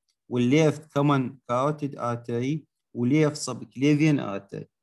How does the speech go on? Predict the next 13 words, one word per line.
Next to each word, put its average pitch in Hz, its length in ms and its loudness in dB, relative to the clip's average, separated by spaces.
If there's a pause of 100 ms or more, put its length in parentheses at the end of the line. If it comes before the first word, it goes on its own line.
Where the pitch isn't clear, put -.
(680)
الليفت 170 400 4
كمان 165 240 4
كاروتيد 160 500 0
artery 151 300 0
هذا 156 400 -2
يروح 135 300 -4
لنا 135 160 -4
فوق 139 460 -4
يزود 127 380 -6
لنا 131 240 -2
ال-، 113 220 -6 (120)
النيك 139 560 0 (100)
والهيد. 113 460 -4